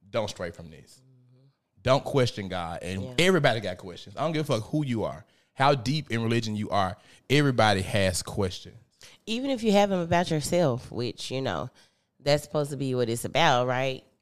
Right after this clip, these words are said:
Speaker 2: Church is a hospital for the sick.
Speaker 1: Yeah.
Speaker 2: You know, even if the questions are about yourself,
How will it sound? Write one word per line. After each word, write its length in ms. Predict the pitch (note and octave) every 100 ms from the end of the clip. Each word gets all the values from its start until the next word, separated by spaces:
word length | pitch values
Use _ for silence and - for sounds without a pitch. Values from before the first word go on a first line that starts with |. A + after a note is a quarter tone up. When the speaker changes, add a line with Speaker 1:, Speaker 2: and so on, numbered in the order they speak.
| -
Speaker 2:
Church 280 | - C3 -
is 120 | B2+
a 20 |
hospital 420 | C3+ B2+ - C3
for 140 | B2 B2+
the 60 |
sick. 480 | D3 - E3+ C3+ _ - _ _ _
Speaker 1:
Yeah. 200 | C#3+ A2 G2 _ _ _ _ _ -
Speaker 2:
You 100 | C#3+
know, 120 | C#3
even 240 | D3+ D#3
if 120 | D3
the 80 | D3
questions 420 | - D3+ D3 D3
are 140 | C#3 C3+
about 340 | - C3 -
yourself, 520 | A2 - D3+ A#2 B2